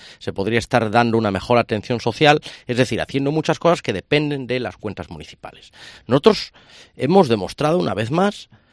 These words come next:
eh, bueno, pues yo creo que nuestro compromiso con la ciudad, estando dispuestos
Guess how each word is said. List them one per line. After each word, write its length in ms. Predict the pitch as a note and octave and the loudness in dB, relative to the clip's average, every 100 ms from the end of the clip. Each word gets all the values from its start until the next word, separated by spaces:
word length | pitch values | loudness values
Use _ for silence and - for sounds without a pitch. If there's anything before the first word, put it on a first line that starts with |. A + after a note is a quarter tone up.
| _ _ _ _ _ | _ _ _ _ _
eh, 300 | - F2 D#2+ - - - - - | -14 -12 -12 -16 -20 -20 -20 -20
bueno, 260 | - G2+ D#3 | -6 -4 -2
pues 200 | F2 E2+ | -4 -2
yo 120 | B2+ | 0
creo 360 | D3+ F3+ G3+ | 2 4 2
que 140 | - F#2 | 0 -6
nuestro 340 | G#2 - G#2 | -6 -8 -8
compromiso 500 | F#2+ F#2 G#2+ F3+ G#3 | -8 -8 -2 -2 -2
con 140 | - A2 | -2 -2
la 100 | G2 | -2
ciudad, 340 | A#2 B2+ F#3+ - _ | -2 2 2 0 _
estando 400 | G2+ - F#3+ G3+ | -10 -2 0 0
dispuestos 800 | G3 - A3 G#3+ - G#3 G#3+ - | -2 -2 0 0 0 -6 -6 -14